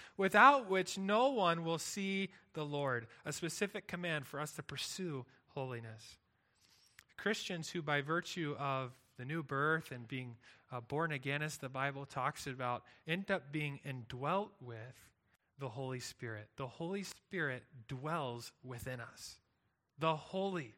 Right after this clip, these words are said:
Spirit. And consequently, by virtue of that fact, we become people who pursue holiness.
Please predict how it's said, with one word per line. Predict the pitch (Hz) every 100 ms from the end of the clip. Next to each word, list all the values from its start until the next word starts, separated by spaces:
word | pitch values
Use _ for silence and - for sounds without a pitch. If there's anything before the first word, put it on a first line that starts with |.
| _ _
Spirit. | - - - 117 101 - _ _ _ _ _ _ _ _ _ _ _ _ _ _ _ _ _ _ _ _ _ _ _ -
And | 131
consequently, | - 180 190 165 - 196 180 143
by | 143 143
virtue | 139 180 - 160
of | 147
that | 143 143 -
fact, | - 170 156 -
we | 147
become | 170 170 156 147
people | - 190 190 147 135
who | 139 147
pursue | - 135 - 190 165
holiness. | 135 151 165 135 120 117 -